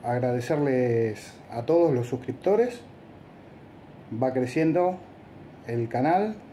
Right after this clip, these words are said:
va creciendo la, la comunidad, y eso está bueno. Después,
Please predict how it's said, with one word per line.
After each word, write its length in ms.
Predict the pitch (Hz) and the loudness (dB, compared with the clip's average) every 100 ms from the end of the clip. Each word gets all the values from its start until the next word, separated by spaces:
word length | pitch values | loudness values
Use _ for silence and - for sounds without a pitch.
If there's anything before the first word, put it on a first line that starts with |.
| 117 | -4
va 80 | 123 | -4
creciendo 460 | 117 117 139 127 | -4 -2 2 4
la, 400 | 123 113 110 107 101 101 - - | 4 0 -2 -4 -6 -10 -14 -8
la 100 | 123 | -4
comunidad, 640 | 120 117 120 120 147 254 - - - - - - - - - - - - - - | 0 0 2 2 4 2 -2 -16 -20 -20 -20 -20 -20 -20 -20 -20 -20 -20 -20 -6
y 180 | 135 135 | 2 2
eso 160 | 135 127 | 2 -2
está 140 | 127 | 0
bueno. 400 | 135 180 190 220 - - - - - - - - - - - - - - - | 2 4 2 0 -6 -18 -20 -20 -20 -20 -20 -20 -20 -20 -20 -16 -16 -16 -6
Después, 1400 | 143 151 147 160 156 143 135 127 117 - - - - | 0 0 2 4 6 6 4 2 -2 -8 -14 -16 -18